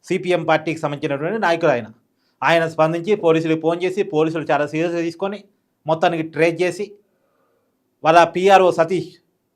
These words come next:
యూనివర్సిటీ పిఆర్ఓకి ఫోన్ చేసి, ఏ, అక్కడ ఉన్నటువంటి అడిషనల్ ఎస్పీ స్వయంగా, "మీరు గనక, ఆ, అరెస్ట్, ఆ, కిడ్నాప్ చేసిన వాళ్ళని వదిలే-, వదిలేయపోతే యూనివర్సిటీ వైస్ ఛాన్సలర్ని తీసుకొచ్చి స్టేషన్లో కూర్చోబెడతామని" చెప్పి గట్టిగా చెప్పడం ఫలితంగా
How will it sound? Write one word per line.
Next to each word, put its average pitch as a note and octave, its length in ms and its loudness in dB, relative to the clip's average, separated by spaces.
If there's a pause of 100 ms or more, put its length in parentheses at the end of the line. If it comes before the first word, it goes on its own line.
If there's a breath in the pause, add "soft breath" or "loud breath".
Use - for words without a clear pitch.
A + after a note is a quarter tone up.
యూనివర్సిటీ E3 320 -4
పిఆర్ఓకి E3 500 0
ఫోన్ E3 220 -4
చేసి, F3 340 -6 (360)
ఏ, D#3 260 2
అక్కడ C3 440 -4
ఉన్నటువంటి E3+ 340 0
అడిషనల్ E3+ 340 -2
ఎస్పీ E3 320 -2
స్వయంగా, D#3+ 600 0 (440)
"మీరు F3 180 6
గనక, F#3 280 2 (580)
ఆ, C#3+ 60 2 (140)
అరెస్ట్, F3+ 300 0
ఆ, C#3+ 600 0 (160)
కిడ్నాప్ F3+ 280 0
చేసిన G3 200 0
వాళ్ళని F#3 220 -4
వదిలే-, F3+ 420 2
వదిలేయపోతే E3+ 760 0 (240)
యూనివర్సిటీ F3 380 2
వైస్ F#3 320 2
ఛాన్సలర్ని F3+ 320 -2
తీసుకొచ్చి F3+ 540 -4 (300)
స్టేషన్లో F#3 380 -2
కూర్చోబెడతామని" E3+ 680 0
చెప్పి D#3 280 -6
గట్టిగా E3+ 220 -4
చెప్పడం D#3+ 340 -2
ఫలితంగా E3 480 -2